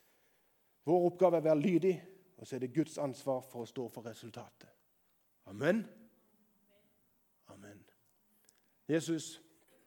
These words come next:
jeg takker deg for det at vi kan få lov til å slippe tag i alt som har med frykt å gjøre. Hjelp oss, Jesus, til å gjøre det. Hjelp oss til å s-, ta ditt ord inn over våre liv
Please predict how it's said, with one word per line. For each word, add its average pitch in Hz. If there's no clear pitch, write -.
jeg 113
takker 156
deg 131
for 135
det 139
at 135
vi 135
kan 147
få 147
lov 156
til 143
å 131
slippe -
tag 143
i -
alt 147
som 131
har 131
med 135
frykt -
å -
gjøre. -
Hjelp 202
oss, -
Jesus, 131
til 160
å -
gjøre 160
det. 240
Hjelp 175
oss -
til 156
å 143
s-, -
ta 240
ditt 185
ord 160
inn 233
over 226
våre 175
liv 120